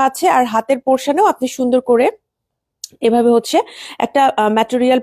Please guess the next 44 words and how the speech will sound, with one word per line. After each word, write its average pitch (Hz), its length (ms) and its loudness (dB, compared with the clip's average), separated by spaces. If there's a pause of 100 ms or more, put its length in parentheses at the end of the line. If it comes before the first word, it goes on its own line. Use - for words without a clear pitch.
পেয়ে 247 220 4
যাচ্ছেন 208 240 -2 (100)
ব্ল্যাক 196 260 0
কালার 208 260 0 (320)
দিয়ে, 214 200 0
একটা 220 220 -4
প্যাটার্ন 226 320 0
করা 269 300 2
আছে 269 220 -6
এবং 359 200 -2
হাতে 226 240 -4
একটা, - 160 -4 (520)
দুইটা 294 300 2
বাটন 214 260 0
দেয়া 208 240 2
আছে। - 160 -8 (400)
এটার 277 240 0
প্রাইস 277 260 0
হচ্ছে 339 180 -2
তিন 330 240 0
হাজার 349 200 -2 (160)
আটশো 311 260 -4 (120)
টাকা। 247 200 -2 (280)
যাদের 269 200 2
ভালো 262 320 0
লাগছে 277 280 -2
পেজে 247 280 2
ইনবক্স 220 340 0
করবো। 214 160 0 (140)
এটার 311 220 -2
সাথে 339 140 0 (100)
basically 269 460 -2
ব্ল্যাক 220 280 0
কালার 254 260 0
হিজাবও 226 280 -2 (100)
পরা 214 260 2
যায়। 233 140 0 (440)
আমার 269 220 2
আজকে - 180 -6
ব্ল্যাক 214 280 2 (100)
পরতে 233 300 -4
ইচ্ছে 240 200 -12 (100)
হয় 254 260 0
নাই, - 100 -12